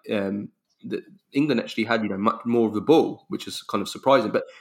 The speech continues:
they never created anything. And th-, this is England, for me, this was England at their very best. This is, this is one of the best performances that England played. And they're playing against, remember, they're playing against a France team who are a fantastic team, but also it's a France team with half their team out. You know,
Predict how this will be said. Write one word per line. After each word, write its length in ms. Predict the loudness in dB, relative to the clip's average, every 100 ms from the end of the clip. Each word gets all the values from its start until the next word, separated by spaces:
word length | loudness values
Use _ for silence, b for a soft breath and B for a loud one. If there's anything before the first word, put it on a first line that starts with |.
| B -4
they 100 | -2
never 240 | 0 -4
created 600 | -8 0 4 4 2 0
anything. 400 | -2 -4 -10 -12 _ 0
And 100 | 0
th-, 160 | 2
this 200 | 2 2
is 140 | 2 0
England, 440 | 4 4 4 2 2
for 120 | 2
me, 320 | 6 6 4
this 200 | 0 -2
was 120 | -2 -2
England 340 | 0 2 0
at 120 | -2
their 100 | -4
very 400 | 0 4 4 4
best. 540 | 0 0 0 -6 -10 -4
This 160 | -2 -2
is, 100 | -2
this 160 | -2
is 120 | 0
one 120 | 2 2
of 60 |
the 80 | 2
best 360 | 0 -2 -2 -12
performances 680 | 0 4 4 2 -4 -10 B B B 2
that 140 | 4
England 360 | 4 2 0 2
played. 260 | 4 4
And 80 | 2
they're 80 | -2
playing 260 | 2 2
against, 240 | 2 -2 0
remember, 180 | 0 0
they're 60 | -2
playing 140 | -2 -2
against 140 | -4
a 40 |
France 340 | -2 2 2 2 -6
team 120 | 0
who 140 | 4
are 360 | 6 6 4 0 -8 _ -18
a 40 |
fantastic 560 | -6 -6 -2 -4 -4 -12
team, 180 | -8 -6
but 100 | -2
also 440 | -2 0 -2 -2 b b b
it's 80 | -4
a 60 |
France 340 | 0 0 0 -2
team 120 | -2
with 120 | 2
half 260 | 2 0 -2
their 100 | -4
team 340 | 2 2 2
out. 140 | -4 -12 _ -6
You 80 |
know, 100 | -2